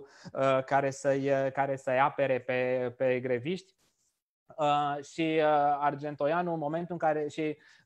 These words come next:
avocații au, uh, apărării au susținut, uh, că nu există niciun fel de argument pentru care să fie judecați lideri în regim de război, pentru că nu e niciun război, ca atare nu au de ce să fie judecați de tribunale militare.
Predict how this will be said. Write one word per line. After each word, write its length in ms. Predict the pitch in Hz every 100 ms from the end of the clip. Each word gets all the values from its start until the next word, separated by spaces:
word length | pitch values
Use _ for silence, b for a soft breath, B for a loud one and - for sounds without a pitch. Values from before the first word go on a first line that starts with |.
| _ -
avocații 580 | 135 143 151 175 185 185
au, 180 | 170 156
uh, 400 | 156 147 135 127
apărării 460 | 139 - 143 180
au 100 | 180
susținut, 600 | 175 170 160 151 151 170
uh, 220 | 170 170 165
că 140 | 156
nu 200 | 165 180
există 400 | 175 156 175 170
niciun 320 | 170 165 165
fel 240 | 151 175 165
de 240 | 156 147
argument 720 | 143 139 139 135 160 170 160 151
pentru 280 | 156 156
care 440 | 143 160 160 160 156
să 160 | 156
fie 200 | 143 160
judecați 520 | 156 147 143 - 156 151
lideri 240 | 156 156
în 80 | 151
regim 300 | 143 143 165
de 100 | 147
război, 420 | 147 139 143 147
pentru 260 | 123 127 131
că 140 | 131
nu 140 | 143
e 100 | 156
niciun 300 | 147 156 147
război, 500 | 135 127 120 131 170 b b -
ca 100 | 143
atare 320 | 139 160 156
nu 140 | 165
au 80 | 165
de 60 | 151
ce 80 |
să 100 | -
fie 180 | 151 151
judecați 380 | 143 143 - 147
de 80 | 143
tribunale 480 | 143 135 135 139 135
militare. 580 | 131 123 - 131 107